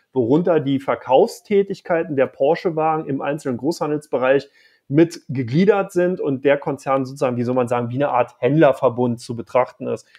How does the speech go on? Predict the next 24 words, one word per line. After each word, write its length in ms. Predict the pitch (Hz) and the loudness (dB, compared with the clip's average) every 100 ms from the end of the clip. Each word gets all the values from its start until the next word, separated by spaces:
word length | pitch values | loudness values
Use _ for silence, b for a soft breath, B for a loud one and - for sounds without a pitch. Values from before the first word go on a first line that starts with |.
| b - | b -8
Das 180 | 117 - | -6 0
wäre 200 | 139 151 | 2 4
die 100 | 160 | 4
eine 240 | 156 175 | 4 4
Möglichkeit, 640 | 143 120 123 - 123 113 | 2 -2 -6 -4 -2 0
weil 200 | 113 123 | 0 0
nämlich 280 | 165 101 196 | 0 -6 -6
Volkswagen 720 | - 135 - - 185 190 196 - _ _ | 0 0 -2 -2 0 0 -2 -10 _ _
größter 440 | 127 151 - 202 | 2 4 4 2
Aktionär 420 | 175 156 165 151 147 | 0 -2 -4 -2 2
bei 140 | 139 | 4
der 140 | 131 | 2
Porsche 400 | 123 - 139 139 | 2 4 4 2
Holding 340 | 127 131 135 135 | 0 0 0 -4
S 180 | 123 135 | -6 -6
E 60 | |
ist 360 | 127 214 277 - _ _ | 2 2 2 -6 _ _
und 140 | 131 | 2
dadurch 240 | 131 143 147 | 4 4 0
eine 120 | 131 | 0
Abhängigkeit 680 | 170 - 180 170 - 165 156 | 0 -2 -6 -6 0 2 2
ist. 160 | 151 | -4
Das 80 | 127 | -8
bedeutet, 520 | - 120 131 143 151 | -6 2 2 2 -2